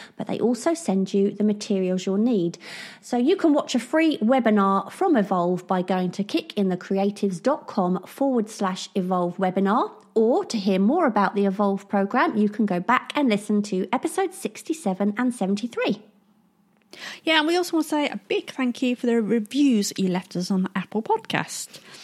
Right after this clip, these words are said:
Speaker 2: So I've got one, it says, "Wonderful, five stars. Just discovered these lovely ladies and I'm a new fan and follower.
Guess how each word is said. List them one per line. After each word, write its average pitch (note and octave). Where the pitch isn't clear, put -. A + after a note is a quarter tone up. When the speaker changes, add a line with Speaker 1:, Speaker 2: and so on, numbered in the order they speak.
Speaker 2:
So -
I've A3+
got -
one, G#3+
it -
says, F#3
"Wonderful, G#3
five G3
stars. -
Just D4+
discovered A3
these F#3+
lovely A#3
ladies E3+
and F#3
I'm F3
a -
new A#3+
fan G3
and D#3+
follower. C#3